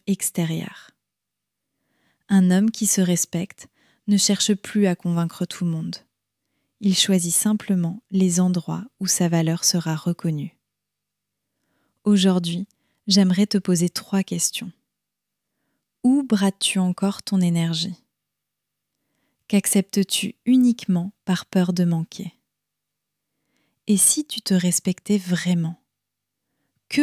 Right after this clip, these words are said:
refuserais-tu dès aujourd'hui ? Je suis ton portefeuille. Je continuerai à contenir ce que tu gagneras. Mais n'oublie jamais ceci. Un homme peut perdre tout son argent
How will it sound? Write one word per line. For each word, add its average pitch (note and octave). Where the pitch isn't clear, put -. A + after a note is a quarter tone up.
refuserais-tu G3
dès F#3+
aujourd'hui ? E3
Je G3+
suis F#3+
ton F3
portefeuille. -
Je G3+
continuerai A#3
à F#3+
contenir G#3
ce -
que F#3+
tu -
gagneras. F3
Mais G3+
n'oublie G3
jamais F#3+
ceci. F#3
Un F#3+
homme F3
peut F3
perdre E3+
tout -
son G#3+
argent F3